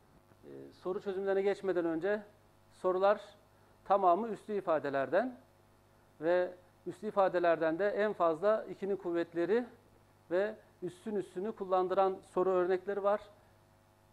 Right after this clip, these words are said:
Bunlar üzerinden sorularımıza geçelim. Evet, birinci sorumuza bakacak olursak bir tane tablo verilmiş. Tabloda her bir harfe karşılık gelen ikinin kuvvetleri verilmiş.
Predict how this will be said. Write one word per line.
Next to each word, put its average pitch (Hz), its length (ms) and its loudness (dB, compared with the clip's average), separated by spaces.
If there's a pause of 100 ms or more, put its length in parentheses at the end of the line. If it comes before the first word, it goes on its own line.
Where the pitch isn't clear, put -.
(240)
Bunlar 196 320 0
üzerinden 175 560 0 (680)
sorularımıza 175 520 -2 (120)
geçelim. 185 420 -10 (140)
Evet, - 160 -12
birinci 214 240 -6
sorumuza 208 360 -4
bakacak 196 320 -6
olursak 208 440 -4 (760)
bir 214 140 -4
tane 202 200 -2
tablo 208 340 2
verilmiş. 220 540 -4 (380)
Tabloda 202 680 2 (420)
her 208 280 0
bir 202 80 -2
harfe 190 400 2
karşılık 190 540 0
gelen 214 420 2 (600)
ikinin 220 340 -4
kuvvetleri 208 520 0
verilmiş. 123 560 -4